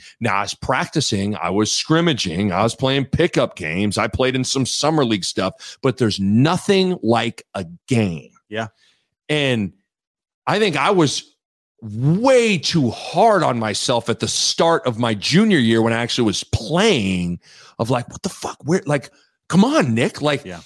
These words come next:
Speaker 1: but I didn't realize, like, it was gonna take me a little bit. And I wish someone would have told me, like, "Hey, man, it's been a while since you played. Like, give yourself a break."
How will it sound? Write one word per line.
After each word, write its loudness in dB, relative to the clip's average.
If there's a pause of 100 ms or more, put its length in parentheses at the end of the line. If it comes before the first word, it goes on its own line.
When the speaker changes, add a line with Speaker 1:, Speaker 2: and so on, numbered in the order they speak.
(420)
Speaker 1:
but 0
I 2
didn't 2
realize, 4
like, -2
it 0
was 0
gonna 4
take -4
me 4
a 2
little 0
bit. 0
And -4
I -2
wish -2
someone 2
would 4
have -2
told 0
me, 2
like, -2 (260)
"Hey, 0
man, 0
it's 0
been 2
a 0
while 2
since -4
you 2
played. -2
Like, -2 (340)
give 2
yourself 2
a 2
break." 2